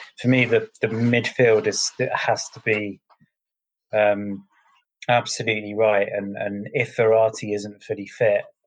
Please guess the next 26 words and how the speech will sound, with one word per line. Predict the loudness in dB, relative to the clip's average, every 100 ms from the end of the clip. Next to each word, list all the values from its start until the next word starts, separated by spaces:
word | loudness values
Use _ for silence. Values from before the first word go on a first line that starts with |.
| -8
um, | -6 -6 -10
he | -8 -2
looked | -2 -2
all | 2
right | 2 2
tonight, | -2 0 2 2 0
although | -2 -2
he |
didn't | -4 -6 -6 -14 _ _
do | -4 0
much, | 2 0 -2
he | -10
didn't | -10 -2
need | -2 -4
to | -12
do | -12 -6
much. | -4 -4 -6 -16 -20 -20 _
I | -4
think | 0 0
he | 0 0
can | 0
make | 0 -2
a | -2
big | -2 0
difference, | 0 0 -2 -2 -4 -2
but, | 2 2